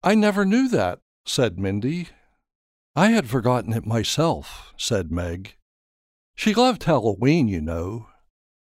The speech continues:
Meg ran her fingers over the lines of the smiling jack-o'-lanterns. "Luckily,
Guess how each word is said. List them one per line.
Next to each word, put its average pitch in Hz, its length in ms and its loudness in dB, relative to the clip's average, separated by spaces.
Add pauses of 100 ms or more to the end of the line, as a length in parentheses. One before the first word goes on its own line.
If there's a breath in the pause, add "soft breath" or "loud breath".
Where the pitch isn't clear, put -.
(600)
Meg 247 240 4
ran 180 280 4
her 135 140 2
fingers 120 440 2
over 120 160 2
the 104 140 0
lines 127 500 2
of 101 140 -4
the 104 80 -4
smiling 127 640 0
jack-o'-lanterns. 85 1000 -4 (760)
"Luckily, 123 680 0